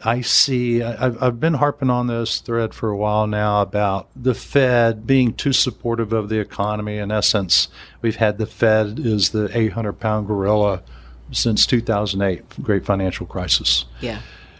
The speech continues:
Speaker 1: We needed a catalyst for the Fed to be able to get away from supporting the market and let the markets function on their own.
Speaker 2: Mm.
Speaker 1: I didn't know it was gonna be inflation.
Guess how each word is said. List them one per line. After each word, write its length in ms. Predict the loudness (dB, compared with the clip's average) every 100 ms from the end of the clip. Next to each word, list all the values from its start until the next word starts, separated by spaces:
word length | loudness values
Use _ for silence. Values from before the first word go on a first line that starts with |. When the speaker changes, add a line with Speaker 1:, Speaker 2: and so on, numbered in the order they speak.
| -6
Speaker 1:
We 240 | 2 4 6
needed 400 | 4 6 4 4
a 60 |
catalyst 760 | -2 0 2 2 2 2 4 2
for 160 | 0 0
the 100 | 0
Fed 420 | 2 4 4 2
to 80 | 0
be 160 | 0 0
able 140 | 0
to 60 | -4
get 240 | 0 2
away 360 | 2 0 0 -2
from 220 | -2 -2
supporting 560 | -2 -2 0 0 2 0
the 80 |
market 340 | 2 2 0 0
and 80 | 0
let 160 | -2
the 80 | -2
markets 440 | -2 -2 0 0
function 440 | 0 -2 -2 -2 -2
on 140 | -2
their 220 | -2 0
own. 400 | 2 4 2 0 -6 -16 -6
Speaker 2:
Mm. 240 | -4 -4 -6 -18 -20 -20 -20 -12 -4
Speaker 1:
I 100 | 2
didn't 200 | 4 6
know 140 | 6
it 40 |
was 120 | 4 4
gonna 240 | 4 4
be 160 | 4 2
inflation. 720 | 2 2 4 4 2 0